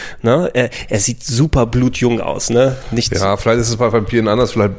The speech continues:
Speaker 2: wenn die altern ja nicht und vielleicht altern sie dann auch
Speaker 1: Das, das, das Story-Ding,
Speaker 2: reifemäßig
Speaker 1: sie,
Speaker 2: nicht.
Speaker 1: sie haben's ja nach und nach dann in den späteren Staffeln von Buffy ausgeführt und natürlich in Angel dann präzisiert. Eben, ähm, als er in,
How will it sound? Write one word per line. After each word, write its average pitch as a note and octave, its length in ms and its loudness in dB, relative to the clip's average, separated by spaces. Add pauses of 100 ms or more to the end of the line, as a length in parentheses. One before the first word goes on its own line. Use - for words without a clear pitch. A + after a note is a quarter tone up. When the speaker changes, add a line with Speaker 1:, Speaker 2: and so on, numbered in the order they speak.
(100)
Speaker 2:
wenn G#2 240 0
die G2 140 -6
altern G#2 300 2
ja G#2+ 60 4
nicht G#2 220 0
und G2 80 0
vielleicht F#2+ 260 0
altern G2+ 320 4
sie G2 100 0
dann F#2 140 2
auch F2 40 2
Speaker 1:
Das, - 200 -2
das, - 200 0
das - 100 0
Story-Ding, F3+ 400 2
Speaker 2:
reifemäßig F#2+ 480 2
Speaker 1:
sie, F2+ 80 2
Speaker 2:
nicht. C3+ 120 2
Speaker 1:
sie C3+ 120 0
haben's D3+ 180 -2
ja D3 80 2
nach C#3 220 0
und D3 80 2
nach C#3 180 2
dann B2+ 140 0
in B2 80 4
den A#2+ 80 2
späteren B2 260 2
Staffeln A#2 220 0
von A2 160 -4
Buffy B2 260 0
ausgeführt A#2+ 420 0
und A2+ 60 4
natürlich A2+ 300 2
in A2+ 100 2
Angel A2+ 280 2
dann G#2+ 180 4
präzisiert. A2+ 640 2 (360)
Eben, A#2 280 2 (320)
ähm, A2 560 0
als A#2 280 0
er A#2+ 480 4
in, A#2 260 2